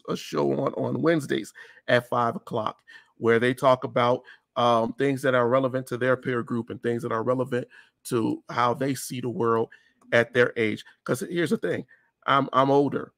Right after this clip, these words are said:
right? Um, I'm not, my, uh, understanding is not the same understanding of a, of a twenty-year-old.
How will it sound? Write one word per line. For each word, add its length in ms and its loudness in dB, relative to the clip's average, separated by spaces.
right? 260 2
Um, 400 0
I'm 300 4
not, 280 0
my, 440 0
uh, 340 -2
understanding 600 -2
is 120 -4
not 200 0
the 80 -10
same 280 -4
understanding 540 -4
of 100 -6
a, 240 -8
of 120 -4
a 60 -12
twenty-year-old. 640 -4